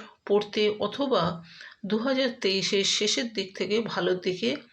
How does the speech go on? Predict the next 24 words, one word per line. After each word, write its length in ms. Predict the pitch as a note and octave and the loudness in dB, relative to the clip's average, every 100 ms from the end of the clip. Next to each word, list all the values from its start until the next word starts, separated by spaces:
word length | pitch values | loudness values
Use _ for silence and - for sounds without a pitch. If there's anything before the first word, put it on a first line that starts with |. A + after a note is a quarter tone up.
| _ - | _ -4
এগোচ্ছেন। 600 | F#3+ F#3 F3+ - G3+ F3+ | -2 0 -2 -2 -4 -4
এ-, 220 | - G#3 - | 0 0 0
এমন 280 | G#3 A3 D4 D4 | 0 4 4 4
নয় 180 | A3 B3+ D#4+ - - - | 4 2 -2 -12 -20 -2
যে 120 | A3+ | 0
সবাই 420 | A#3 - B3+ C#4+ C#4 | 2 2 2 2 0
খারাপ 340 | - F3 E3+ | 0 2 2
আছেন। 500 | E3 D#3 - F3 - - - - - - | 2 0 -2 -6 -8 -12 -18 -18 -20 -14
কেরিয়ার, 460 | - B3 B3 B3+ B3 | -2 0 2 2 2
বিজনেস 760 | G#3+ F#3+ F#3+ G#3 G3 - - - G3+ | 0 0 0 0 0 -2 -6 -6 0
বলুন, 340 | G3+ F#3+ F#3+ | 2 2 0
কেরিয়ার 500 | F#3+ F#3 F#3+ G3 F#3 | -2 0 2 2 2
বলুন, 460 | F#3+ F3+ F#3 G3 G#3+ - - - | 0 2 2 0 -6 -14 -20 -10
আপনাদের 380 | - E3+ G3 F#3 F3+ | -4 0 2 2 -2
পড়াশোনা 500 | F#3+ F#3+ G#3 - F#3+ | 0 0 0 -2 -2
বলুন, 440 | F#3 F#3+ F#3 G3 G#3+ - - - - - | 0 2 2 0 -2 -6 -16 -20 -20 -14
সব 340 | - - A#3 A#3 | -8 -2 -2 -2
দিক 200 | - - | -6 -6
থেকে 400 | - F#3+ G#3+ C#4 - - - - | -6 -2 -2 -4 -10 -20 -20 -10
কিন্তু 480 | - F#3+ F#3+ A#3+ - - - _ - | -4 -4 -2 -2 -4 -10 -20 _ -6
ভালোর 300 | E3+ G3 A3 | 0 2 2
দিকে 320 | A3 F#3 G3+ | 0 -2 0
আপনারা 520 | F#3 F#3 F#3 G3 - - _ _ _ | 0 0 0 0 -4 -10 _ _ _
এগোচ্ছেন, 580 | G3+ G3+ F#3+ - G3 F#3+ | 0 2 2 0 -4 -4